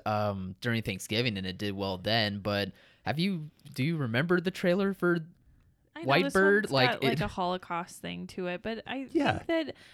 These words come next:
Speaker 2: I, what I was hoping for with it was that, um, people would see the wonder part and just be like, "Oh, school groups need to come to this." Like, they
Speaker 1: I mean,
Speaker 2: came
Speaker 1: that's
Speaker 2: out
Speaker 1: what they're
Speaker 2: en
Speaker 1: hoping
Speaker 2: masse
Speaker 1: for.
Speaker 2: for the first Wonder, and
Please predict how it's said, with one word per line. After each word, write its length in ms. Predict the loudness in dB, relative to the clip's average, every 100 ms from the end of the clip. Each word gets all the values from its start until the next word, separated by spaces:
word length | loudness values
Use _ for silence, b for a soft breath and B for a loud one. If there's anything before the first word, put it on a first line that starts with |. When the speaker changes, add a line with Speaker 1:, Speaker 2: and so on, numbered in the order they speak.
| B
Speaker 2:
I, 120 | -2
what 180 | 0 0
I 140 | 0 0
was 180 | -2
hoping 380 | -2 -4 -4 -8
for 260 | -6 -6 -6
with 240 | -6 -8
it 320 | -6 -6 -8
was 280 | -6 -4 -4
that, 580 | -6 -6 -6 -8 -12 -18 -8
um, 280 | -8 -8
people 300 | -8 -8 -4
would 120 | -4 -4
see 140 | -4
the 100 | -6
wonder 460 | -6 -8 -6 -6 -6
part 400 | -6 -4 -4 -6
and 220 | -8 -6
just 200 | -8 -6
be 60 | -8
like, 140 | -6 -2
"Oh, 240 | 0 0
school 340 | -4 -4 -2
groups 380 | -2 -8 -12 -14
need 160 | -20 -20
to 40 |
come 200 | -20 -18
to 80 | -16
this." 240 | -14 -10
Like, 160 | -10 -2
they 180 | -2 -2 B B B
Speaker 1:
I 40 | 0
mean, 40 |
Speaker 2:
came 80 | 4
Speaker 1:
that's 140 | 6
Speaker 2:
out 80 | 6
Speaker 1:
what 80 | 4
they're 100 | 0
Speaker 2:
en 20 |
Speaker 1:
hoping 140 | 0 2
Speaker 2:
masse 360 | 2 0 -2 -10
Speaker 1:
for. 300 | -12 -12 -14
Speaker 2:
for 600 | -6 -2 -2 -2 -4 -8 -8
the 80 |
first 340 | -8 -8 -10 -12
Wonder, 540 | -18 -16 -16 -16 -16 -10
and 320 | -10 -8 -12